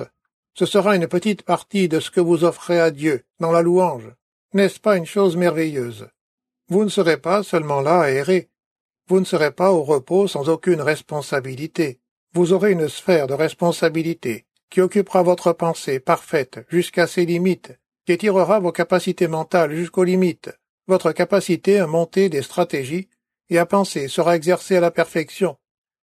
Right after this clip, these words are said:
Tout le meilleur qu'il vous est possible d'être, vous le serez. Et vous fonctionnerez pour accomplir des tâches que vous n'aviez jamais rêvé possibles.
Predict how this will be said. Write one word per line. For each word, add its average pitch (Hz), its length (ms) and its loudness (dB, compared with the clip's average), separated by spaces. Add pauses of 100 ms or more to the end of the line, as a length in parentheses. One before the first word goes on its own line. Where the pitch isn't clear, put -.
Tout 226 100 -2
le 208 100 4
meilleur 170 420 2
qu'il 175 160 -2
vous 175 180 2
est 185 60 2
possible 180 520 -2
d'être, 151 420 -4 (240)
vous 196 80 4
le 180 120 2
serez. 151 440 -4 (640)
Et 190 80 2
vous 190 140 2
fonctionnerez 185 800 -2 (300)
pour 175 160 0
accomplir 180 460 0
des 165 160 0
tâches 156 380 -2 (140)
que 175 100 -2
vous 175 120 2
n'aviez 175 300 2
jamais 175 300 0
rêvé 165 280 0
possibles. 160 600 -4